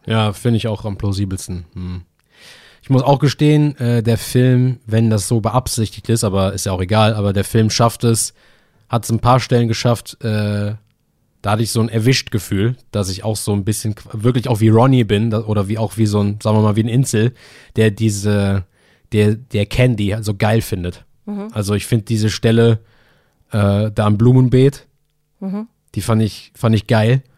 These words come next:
Speaker 1: Da hab ich mich gefreut für Ronnie.
Speaker 2: Mhm.
Speaker 1: Da hab ich, da war ich selbst quasi Ronnie und dachte, boah, geil, geil, dass die, dass die, die geile Ische auf den, auf ihn den,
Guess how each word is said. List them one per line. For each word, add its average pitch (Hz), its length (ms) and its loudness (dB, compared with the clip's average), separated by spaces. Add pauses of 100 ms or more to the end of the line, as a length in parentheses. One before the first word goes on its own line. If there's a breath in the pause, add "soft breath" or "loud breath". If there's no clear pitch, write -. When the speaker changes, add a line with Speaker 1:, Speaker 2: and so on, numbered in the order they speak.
(120)
Speaker 1:
Da 113 160 2
hab 104 100 0
ich 113 160 -2
mich 110 320 0
gefreut 120 540 2
für 120 180 2
Ronnie. 123 560 4
Speaker 2:
Mhm. 202 200 -8
Speaker 1:
Da 107 80 2
hab 214 100 2
ich, - 240 -6
da 110 120 -2
war 113 220 0
ich 135 160 -4
selbst 127 320 2
quasi 104 260 0
Ronnie 110 280 2
und 98 100 -2
dachte, 104 160 -6
boah, 107 240 -6
geil, 131 320 2 (380 loud breath)
geil, 135 180 2
dass 123 180 2
die, 120 220 -4 (100)
dass 120 480 -6
die, 113 220 0
die 107 160 -2
geile 117 320 2
Ische 117 300 0
auf 110 160 -2
den, 107 300 0
auf 107 220 -8
ihn 120 160 0
den, 104 280 2